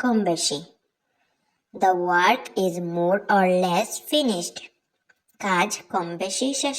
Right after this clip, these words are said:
হয়েছে। At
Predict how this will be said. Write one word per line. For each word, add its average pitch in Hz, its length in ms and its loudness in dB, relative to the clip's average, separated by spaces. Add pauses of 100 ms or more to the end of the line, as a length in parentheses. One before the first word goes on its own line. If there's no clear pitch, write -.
(120)
হয়েছে। 175 400 -2 (2250)
At 226 100 -8